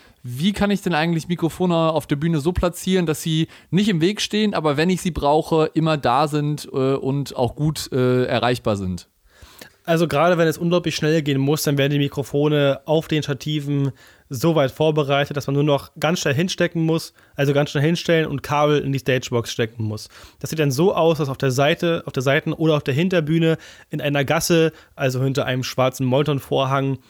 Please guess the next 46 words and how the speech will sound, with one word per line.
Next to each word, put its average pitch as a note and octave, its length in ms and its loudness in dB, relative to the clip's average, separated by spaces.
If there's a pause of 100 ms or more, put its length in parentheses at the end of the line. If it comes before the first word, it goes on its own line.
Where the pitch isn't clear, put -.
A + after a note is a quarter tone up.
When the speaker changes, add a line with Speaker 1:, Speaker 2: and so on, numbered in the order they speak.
(200)
Speaker 2:
schon C3+ 480 -2
beschriftet D3+ 800 -2
Mikrofone D3 800 -2
auf D#3+ 240 0
Stativen, E3 580 -4
teilweise D3 520 0
sogar C#3 260 0
mit D#3+ 260 -2
dranhängendem D#3 720 -2
Kabel D#3+ 340 0
in C#3+ 140 -4
der C3+ 100 0
korrekten C3 460 -4
Länge C#3+ 320 2 (340)
vorbereitet C3 720 0
stehen. A2 480 0 (580)
Das G#2+ 120 -4
heißt, F3+ 380 0 (440)
eine C#3 560 2
Bühnenänderung, E3+ 1040 2
es C#3+ 160 -8
ist D3+ 120 -6
vielleicht C#3 480 -2
eine D#3+ 280 2
Minute C#3+ 320 2
Pause, D#3 460 2
weil C#3 180 2
der C3+ 80 2
Moderator C3+ 500 0
gerade D3 220 0
mit C#3+ 120 -8
den B2+ 120 0
Gästen F3 320 -2
spricht, E3+ 340 -2
der C#3 80 0
Vorhang C#3 380 0
fällt E3+ 320 2
oder C#3 160 -2
irgendwas, D3+ 480 -2
ich C3+ 80 -12
muss C#3+ 160 -4
im C3+ 180 -2
Backstage C#3+ 320 -4
was, C3+ 220 -4
was C3 160 -2
umbauen, E3 520 2